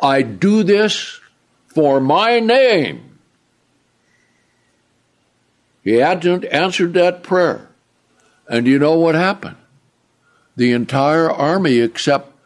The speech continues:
Sennacherib and a few of the other generals, all died. Man and beast. Boom!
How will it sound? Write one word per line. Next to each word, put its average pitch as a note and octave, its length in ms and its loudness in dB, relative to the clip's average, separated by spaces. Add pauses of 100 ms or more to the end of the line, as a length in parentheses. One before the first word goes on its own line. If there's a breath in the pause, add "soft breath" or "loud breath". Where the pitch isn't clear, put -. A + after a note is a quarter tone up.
(300 soft breath)
Sennacherib C3 840 0 (120)
and B2 180 0
a A#2 60 0
few C3+ 340 2
of A2 140 0
the A#2+ 160 2
other B2+ 260 2
generals, C3 840 -4 (1120)
all F#3+ 200 2
died. G3+ 360 -2 (1400)
Man G#3+ 600 0 (600)
and E3+ 320 2
beast. F3+ 480 0 (720)
Boom! A#3 540 0